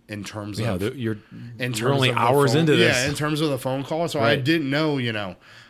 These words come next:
Speaker 1: I didn't know what to expect. I didn't know all these,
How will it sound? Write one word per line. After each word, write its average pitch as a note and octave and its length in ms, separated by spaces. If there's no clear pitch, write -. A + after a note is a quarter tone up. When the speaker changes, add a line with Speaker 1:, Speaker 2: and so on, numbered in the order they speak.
Speaker 1:
I A#2 80
didn't D#3 160
know C3 160
what G#2 300
to C#3 80
expect. B2 520
I G2+ 120
didn't G#2 280
know G#2 240
all G2+ 220
these, - 600